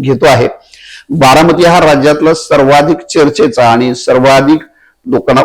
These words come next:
उत्सुकता असलेला विधानसभा मतदारसंघ आज रोजी आहे. याचं सगळ्यात महत्त्वाचं कारण आहे, अजित पवार या मतदारसंघातून निवडणूक लढणार की नाही, या संदर्भात स्वतः अजित पवारांनी वेगवेगळे, अ, वेगवेगळे खुलासे केलेत,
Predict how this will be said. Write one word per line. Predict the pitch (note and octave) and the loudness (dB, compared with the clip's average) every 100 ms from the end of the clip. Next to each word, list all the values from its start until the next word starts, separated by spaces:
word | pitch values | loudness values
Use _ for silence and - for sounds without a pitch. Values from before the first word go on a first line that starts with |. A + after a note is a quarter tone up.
| - | -2
उत्सुकता | - - - - | -6 -4 -6 0
असलेला | C3+ - D3 C3 | 0 0 0 0
विधानसभा | B2+ B2+ B2+ B2 C#3 | 0 0 0 0 -2
मतदारसंघ | B2 A#2 A#2 B2 D3 D#3+ | 0 0 -2 -2 -2 0
आज | D3 | 2
रोजी | C3 B2 A2 | 0 -2 -2
आहे. | A2 - - _ _ _ _ - _ D3+ | -6 -6 -16 _ _ _ _ -20 _ -6
याचं | D3+ | -4
सगळ्यात | D3 D#3+ F#3 | 0 2 2
महत्त्वाचं | F#3 D#3+ B2+ D#3 D3+ | 2 0 2 2 2
कारण | D3+ D#3+ | 2 0
आहे, | - - | -2 -2
अजित | D3+ C#3 G3 - | -2 -2 -4 -2
पवार | C3 B2 A#2+ D3+ - _ _ _ | 0 2 0 -2 -16 _ _ _
या | A#3 A#2+ C3+ | -6 0 0
मतदारसंघातून | D3 C3 A2+ D#3 - - B2 A#2+ - D3+ | 0 -2 0 -2 -2 -2 -2 -2 -4 -2
निवडणूक | B2 B2 C3 D#3+ D#3 | -2 0 0 0 0
लढणार | B2 A#2+ A#2+ C3 | 0 2 2 0
की | - _ D#3+ | -2 _ -2
नाही, | D3 G#2 - - _ _ _ - _ - C#3+ | 0 -2 -8 -12 _ _ _ -20 _ -4 -2
या | D#3 | 0
संदर्भात | F#3 E3 D#3+ D3+ | 0 2 2 2
स्वतः | E3+ C#3 | 0 0
अजित | D3 C#3+ D3+ | 2 2 0
पवारांनी | G3 E3+ D3+ D3+ - - - | 0 2 2 0 -4 -16 -4
वेगवेगळे, | - C3+ C#3+ C#3 C3+ | 0 2 2 2 2
अ, | - B2 A#2 | 0 0 2
वेगवेगळे | A#2 C3+ C#3 C#3+ | 2 2 2 0
खुलासे | C#3 - B2+ E3 | -2 0 0 -2
केलेत, | - C#3+ B2 - | -4 0 0 0